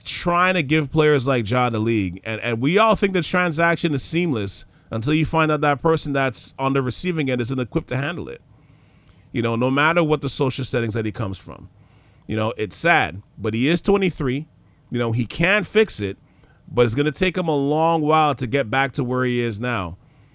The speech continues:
And the only way that he's gonna do that is if he lays low and if he does a cleanup around him, like a full cleanup. I mean, you can't put it on his parents. <laughs> He's twenty-three years old.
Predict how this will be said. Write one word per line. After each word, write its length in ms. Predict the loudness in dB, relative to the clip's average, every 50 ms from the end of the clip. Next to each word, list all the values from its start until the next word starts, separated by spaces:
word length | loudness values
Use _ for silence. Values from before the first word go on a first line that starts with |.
| _ -8
And 280 | -4 -4 -2 -2 0
the 80 | 0 2
only 240 | 2 2 2 2 2
way 240 | 2 2 2 2 2
that 180 | 2 2 2
he's 120 | 0 0 0
gonna 160 | 0 0 0
do 140 | 2 2 2
that 140 | 2 2 0
is 120 | 0 -2
if 120 | -4 -4 -4
he 120 | -4 -2
lays 280 | 0 0 0 0 0 0
low 380 | 2 2 2 2 2 0 -2 -8 _ _ _ _ _ -10
and 140 | -6 -4 -4
if 120 | -4 -2
he 200 | -4 -4 -4 -6 -8 _ _ _ _ -4
does 180 | -2 -2 0
a 60 | 0 -2
cleanup 460 | -2 -4 -4 -2 0 0 0 -2 -2
around 300 | -4 -4 -6 -8 -10 -12
him, 140 | -14 -14 -12
like 160 | -12 -10 -8
a 100 | -10 -10
full 300 | -6 0 2 2 2 2
cleanup. 420 | 0 0 0 0 -2 -4 -8 -14 -18 -20 -20 _ -20 -20 _ -20 _ _ -8
I 80 | -4 -2
mean, 160 | 0 0 2
you 80 | 0 0
can't 300 | 0 2 0 0 0 0
put 140 | 0 0 2
it 60 | 2
on 140 | 2 2 0
his 120 | -2 -2
parents. 580 | 0 0 0 0 0 -4 -8 -10 -12 -18 -18 -20 _ -20 -20 _ _ _ _ _ _ _ _ -4
<laughs> 640 | -2 -2 0 2 0 0 0 -2 -16 -20 -8 -4
He's 160 | -2 -2 0
twenty-three 520 | 0 2 2 4 4 2 0 0 -2 0 2
years 240 | 4 2 4 4
old. 360 | 4 4 6 4 4 2 -2